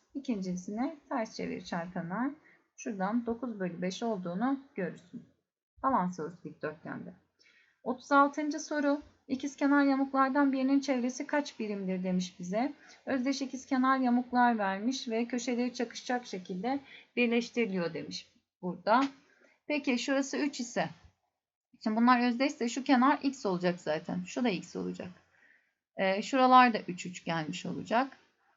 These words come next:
Aynı zamanda buralar da x oluyor. Bakın. Çünkü, çünkü e, ikiz kenarlar eşitti.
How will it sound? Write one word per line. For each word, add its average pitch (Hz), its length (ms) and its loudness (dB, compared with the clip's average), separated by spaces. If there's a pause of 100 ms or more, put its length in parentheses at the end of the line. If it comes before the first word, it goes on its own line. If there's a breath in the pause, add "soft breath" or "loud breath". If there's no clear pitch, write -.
Aynı 269 320 6
zamanda 262 460 4
buralar 247 440 4
da 226 60 -4
x - 300 -10
oluyor. 165 280 -6
Bakın. 190 480 -2 (380)
Çünkü, 180 320 -6
çünkü 196 260 -4
e, - 220 -4
ikiz 185 440 -10
kenarlar 190 640 0
eşitti. 196 680 -2